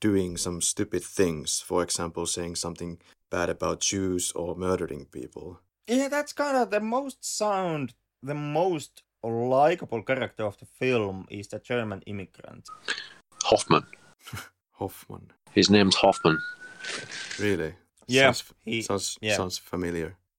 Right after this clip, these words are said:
Speaker 1: Okay, so after trolling around in the music video shooting, he, Danila gets to be taken to an interrogation by the police or the militia.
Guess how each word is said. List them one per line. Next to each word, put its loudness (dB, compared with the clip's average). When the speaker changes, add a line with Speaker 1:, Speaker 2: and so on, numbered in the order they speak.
Speaker 1:
Okay, 4
so 4
after 4
trolling 2
around 4
in -4
the -4
music -4
video 0
shooting, -4
he, -4
Danila 6
gets 2
to -6
be 2
taken 2
to 0
an -10
interrogation 4
by 0
the -4
police 2
or -2
the -4
militia. -2